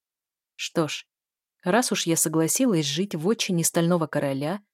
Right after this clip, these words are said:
то все это чувство инаковости временное, нужно привыкать. Я глубоко втянула немного тяжелый пыльный воздух вокруг,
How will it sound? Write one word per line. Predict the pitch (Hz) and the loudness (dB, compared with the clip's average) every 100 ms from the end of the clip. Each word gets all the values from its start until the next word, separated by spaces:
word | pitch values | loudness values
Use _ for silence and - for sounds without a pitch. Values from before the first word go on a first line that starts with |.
| _ _ _ | _ _ _
то | 262 269 | 2 4
все | - 247 | 4 6
это | 262 262 220 | 6 4 -2
чувство | - 220 - 202 180 | 0 0 0 2 2
инаковости | 170 202 240 226 214 - - 202 _ _ _ | 4 2 0 -2 0 -2 -4 -8 _ _ _
временное, | 202 240 254 151 139 147 - _ _ _ - | 0 4 4 2 -4 -8 -14 _ _ _ 0
нужно | 175 185 170 175 | 2 2 2 0
привыкать. | 196 190 202 170 131 - - _ _ _ _ _ | 0 -2 -2 -4 -4 -12 -20 _ _ _ _ _
Я | 165 175 | 4 4
глубоко | 165 156 160 233 | 6 4 4 2
втянула | 240 - 220 240 226 | 0 2 6 6 8
немного | 208 202 220 208 196 | 6 6 6 4 2
тяжелый | 196 175 214 233 208 | 2 2 4 4 2
пыльный | 202 233 226 214 | 2 4 6 6
воздух | 202 233 165 160 - | 6 4 4 0 0
вокруг, | 165 - 160 - | 0 2 -2 -4